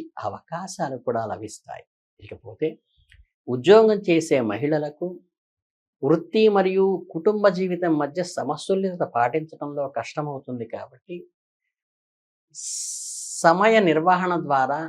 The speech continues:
టైమ్ మేనేజ్‌మెంట్, వర్క్ మేనేజ్‌మెంట్ మీద కాన్సంట్రేట్ చేస్తేనే మీరు రెండింటికి న్యాయం చేయగలుగుతారు. కుటుంబ సభ్యుల సహకారం కూడా మీకు చాలా అవసరం.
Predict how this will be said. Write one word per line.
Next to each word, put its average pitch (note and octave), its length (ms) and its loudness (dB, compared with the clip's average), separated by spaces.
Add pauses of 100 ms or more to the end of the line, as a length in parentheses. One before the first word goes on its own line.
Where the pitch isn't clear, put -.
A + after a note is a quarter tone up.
(500)
టైమ్ F3+ 300 2
మేనేజ్‌మెంట్, E3+ 800 2
వర్క్ C#3+ 300 0
మేనేజ్‌మెంట్ D#3+ 720 0
మీద C#3+ 280 -8 (160)
కాన్సంట్రేట్ D3 720 -8
చేస్తేనే F3+ 800 -2
మీరు D3 280 0
రెండింటికి D#3+ 500 -2
న్యాయం C3 340 -6
చేయగలుగుతారు. B2 720 -8 (760)
కుటుంబ G#3 340 6
సభ్యుల F#3 500 4
సహకారం G#3 680 4
కూడా F3+ 260 0
మీకు E3 240 -2
చాలా C3 380 0
అవసరం. A#2 460 -4